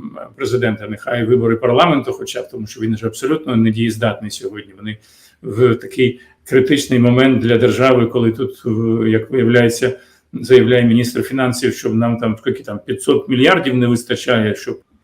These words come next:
і в той с-, і в той самий час відправляється на канікули, м, е, цілий, на цілий місяць Верховна Рада. Ну, в нас, нагадаю,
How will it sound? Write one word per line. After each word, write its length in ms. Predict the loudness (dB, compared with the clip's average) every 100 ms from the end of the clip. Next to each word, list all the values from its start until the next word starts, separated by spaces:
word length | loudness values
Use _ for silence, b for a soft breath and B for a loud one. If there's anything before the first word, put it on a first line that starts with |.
| -6
і 80 | -6
в 140 | 2
той 160 | 2 4
с-, 140 | 0
і 40 |
в 120 | -2 2
той 140 | 2
самий 320 | 4 2 0
час 480 | 0 0 0 -6 0
відправляється 840 | 2 2 2 2 4 4 2 0 0
на 220 | 0 -2
канікули, 720 | -2 -2 -2 0 2 2 0 -4
м, 360 | -4 -4 -6 -8 -8 -8 -8
е, 20 |
цілий, 360 | -10 -4 -2 0
на 120 | 0
цілий 260 | -2 -2 0
місяць 380 | 0 -2 -8 -10
Верховна 460 | -8 -6 -4 -4
Рада. 320 | -4 -6 -10 b b b _
Ну, 500 | -4 0 0 0 -4
в 100 | -4
нас, 480 | -2 -2 -4 -16 -20 _
нагадаю, 640 | -2 0 2 4 4 2